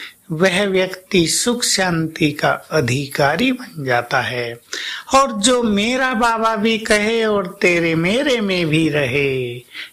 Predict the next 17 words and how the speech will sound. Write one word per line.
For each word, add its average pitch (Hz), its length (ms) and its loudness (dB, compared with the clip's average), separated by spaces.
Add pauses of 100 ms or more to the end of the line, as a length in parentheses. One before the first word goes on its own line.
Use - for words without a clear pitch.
(120)
तो 170 100 4
मेरे 185 460 2
बाबा 143 480 0
का 139 280 -2
सुख - 420 0
उसे 151 720 -2
कदापि 127 560 0
नहीं 202 260 -2
मिलता 151 500 -2
है। 123 460 -4 (300)
तो 170 80 4
वो 147 180 2
मेरा 156 680 0
है, 127 520 -4 (220)
सुप्रीम 160 720 0
फ्रेंड 180 800 -2
है, 139 420 0